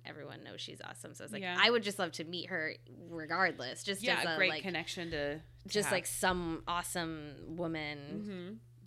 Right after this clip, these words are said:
Speaker 1: to, uh, have
Speaker 2: Connect with
Speaker 1: met
Speaker 2: me,
Speaker 1: and,
Speaker 2: yeah.
Speaker 1: yeah, just, like, talk to for, 'cause she's so funny and smart and good and
Speaker 2: Yeah.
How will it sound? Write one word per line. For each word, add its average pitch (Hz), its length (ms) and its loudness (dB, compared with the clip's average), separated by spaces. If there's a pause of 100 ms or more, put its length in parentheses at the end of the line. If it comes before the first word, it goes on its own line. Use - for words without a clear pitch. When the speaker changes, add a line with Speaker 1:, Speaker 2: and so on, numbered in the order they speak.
(120)
Speaker 1:
to, 170 80 2
uh, 104 540 -2
have - 840 -18
Speaker 2:
Connect 156 260 -2
with 160 60 -6
Speaker 1:
met 160 360 6
Speaker 2:
me, 151 60 -2
Speaker 1:
and, 151 120 -2
Speaker 2:
yeah. 160 300 2
Speaker 1:
yeah, 175 280 6
just, - 180 -8
like, 120 140 -8 (240)
talk 185 300 -2
to 143 200 -8
for, 143 480 -8 (400)
'cause 185 120 -2
she's 165 180 0
so 156 280 2
funny 135 400 -6
and 135 120 -10
smart 120 340 -4
and 135 140 -10
good 78 300 -6
and 98 200 -8
Speaker 2:
Yeah. 156 300 -2